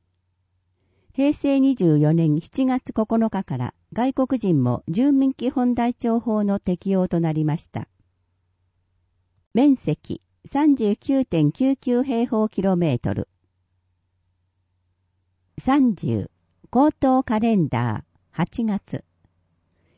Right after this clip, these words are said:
五日、高等花火大会、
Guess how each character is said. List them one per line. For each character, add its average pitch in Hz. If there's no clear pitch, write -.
五 -
日、 226
高 269
等 247
花 233
火 214
大 180
会、 117